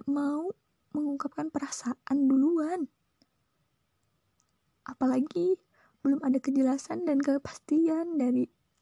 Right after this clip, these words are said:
laki-lakinya. Aku tuh nggak bisa kayak gitu. Pasti kamu paham deh posisi aku. Asal kamu tahu, butuh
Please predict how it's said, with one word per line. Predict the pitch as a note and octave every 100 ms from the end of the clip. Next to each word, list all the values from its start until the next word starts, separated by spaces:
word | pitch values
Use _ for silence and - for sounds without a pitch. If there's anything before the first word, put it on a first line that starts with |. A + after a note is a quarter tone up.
| _
laki-lakinya. | - B3 - B3+ B3+ - F4 D4+ D4 _ _ - _
Aku | C#4 F4+ -
tuh |
nggak | F4 -
bisa | C#4+ - D4
kayak | C#4+ B3 C4
gitu. | D4 - B3+ C4+ _ _ _ _ _ - _ _ _ _ _ _ _ _ _ _ _ _
Pasti | C4 -
kamu | - C4+ C#4 - _ _ _ _ _ _ _ _ _
paham | A3 G#3+ A#3+ A#3+
deh | A3+ -
posisi | A3+ - A#3 A#3
aku. | G#3 - - _ _ - _ _ _ _ _ _ _ _ _ _ _ _ _ _ _ _ _ _ _ - _ _ _ - _ _ _ _ -
Asal | - C4+ C4+
kamu | B3 B3 B3
tahu, | A#3 A#3+ C4+ D#4+ F4 _ _ _ _ _ _ _ - _ _ -
butuh | C#4+ -